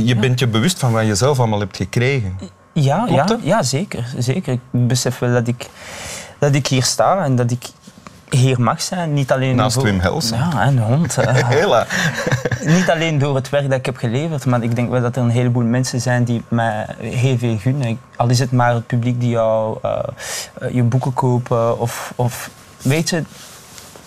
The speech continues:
Speaker 2: in het hele medialandschap bijvoorbeeld, niemand, ik denk niet dat, eh, veel mensen je iets zouden aanbieden als ze niet wisten dat er een achterban was en dat er heel veel mensen zijn die jou steunen en die
Speaker 1: Ja.
Speaker 2: jou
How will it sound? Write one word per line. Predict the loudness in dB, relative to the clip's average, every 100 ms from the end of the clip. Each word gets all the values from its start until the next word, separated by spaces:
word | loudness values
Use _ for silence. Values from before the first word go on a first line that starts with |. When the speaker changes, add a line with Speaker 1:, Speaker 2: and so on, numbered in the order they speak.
| -4
Speaker 2:
in | 0 2
het | 2
hele | 2 2 2
medialandschap | 2 2 0 0 0 -2 -2
bijvoorbeeld, | -2 0 -2 -2 -4 -8 -18 -20 -20 -20 -20 -16 0
niemand, | 4 4 4 2 0
ik | 0
denk | 0
niet | 0 0
dat, | 0 -4 -12
eh, | -6 -2 0 -2 -4 -12 -18 -16 -16 -6 -2
veel | 2 4
mensen | 4 2 -2
je | -2
iets | -2 2
zouden | 2 2
aanbieden | 0 2 2 0
als | -2 0
ze |
niet | 0 0 -2
wisten | -4 -4 -2 -2
dat | -2
er | -2
een | -2
achterban | -2 -2 -4 -4 -4
was | -4 -2
en | 0
dat | 2
er | 2
heel | 2
veel | 0
mensen | -2 -2 -2
zijn | 0 0
die | 0
jou | 0
steunen | -2 -2 0 0
en | 0
die | 0
Speaker 1:
Ja. | 2
Speaker 2:
jou | 2 -2